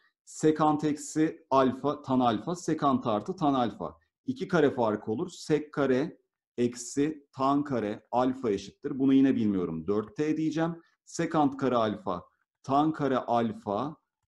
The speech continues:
artı bir olduğu için tan kareler gidecek. Yine cevap bakın bir eşittir dört T'den bir bölü dört olacak gördüğünüz gibi.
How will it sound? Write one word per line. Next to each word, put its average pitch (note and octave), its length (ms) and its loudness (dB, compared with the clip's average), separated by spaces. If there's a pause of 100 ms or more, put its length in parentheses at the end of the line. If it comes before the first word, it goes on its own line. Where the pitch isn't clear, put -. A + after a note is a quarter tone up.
artı A#2 400 0
bir D3 120 8
olduğu A2+ 280 4
için F2+ 300 -6
tan B2 300 0
kareler E3 400 0
gidecek. D#3+ 480 -2
Yine D3 280 4
cevap B2 380 2
bakın D3 340 -4
bir C3 100 4
eşittir G2 540 -6
dört C3+ 300 0
T'den A#2 400 -4 (320)
bir B2 260 2
bölü G#2 220 0
dört E3 360 0
olacak C3 440 0
gördüğünüz F#2+ 560 0
gibi. E2 220 -12